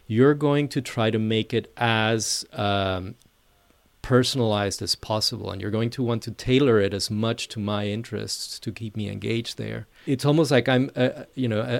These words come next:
a, as an advertiser, I'm trying to drill down to this demographic of one,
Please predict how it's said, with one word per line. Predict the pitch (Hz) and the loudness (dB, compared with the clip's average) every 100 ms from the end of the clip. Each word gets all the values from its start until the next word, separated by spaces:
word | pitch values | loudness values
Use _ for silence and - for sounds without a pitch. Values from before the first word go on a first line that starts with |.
| 127 | -2
a, | 127 - | -4 -2
as | 117 | -2
an | 113 | 0
advertiser, | 113 127 135 120 117 107 110 | 0 2 0 -2 -2 -2 -2
I'm | 107 | -4
trying | 104 123 | -4 -4
to | 113 | -4
drill | 95 101 117 117 | -6 0 2 2
down | 110 110 110 | 0 -2 -4
to | 104 | -6
this | 98 | -4
demographic | 92 104 107 104 107 - - | -2 -2 0 0 0 -2 -6
of | 85 | -6
one, | 92 95 95 98 107 | -4 -2 -2 -6 -12